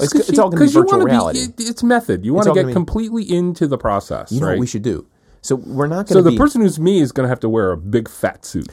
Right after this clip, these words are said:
Speaker 1: There are, <laughs> oh, jeez. I, so, uh, there are lots of things that we're not gonna be first or best at. <laughs> Right?
Speaker 2: Like
Speaker 1: Like
Speaker 2: the,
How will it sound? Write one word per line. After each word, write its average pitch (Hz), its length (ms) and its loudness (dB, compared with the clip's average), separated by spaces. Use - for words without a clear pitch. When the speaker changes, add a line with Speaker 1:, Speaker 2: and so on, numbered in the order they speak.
Speaker 1:
There 127 180 2
are, 131 140 2
<laughs> - 1120 -16
oh, 139 220 -10
jeez. - 380 -20
I, 117 100 -4
so, 113 260 -2
uh, - 60 -20
there 135 180 2
are 151 80 2
lots 170 280 -4
of 156 80 -4
things 120 180 -2
that 95 80 -4
we're 107 140 -2
not 101 160 -2
gonna 95 120 -6
be 90 120 -6
first 95 420 -8
or 85 60 -8
best 80 320 -8
at. - 180 -14
<laughs> - 40 -20
Right? 135 200 -2
Speaker 2:
Like - 240 4
Speaker 1:
Like - 140 -16
Speaker 2:
the, 202 140 2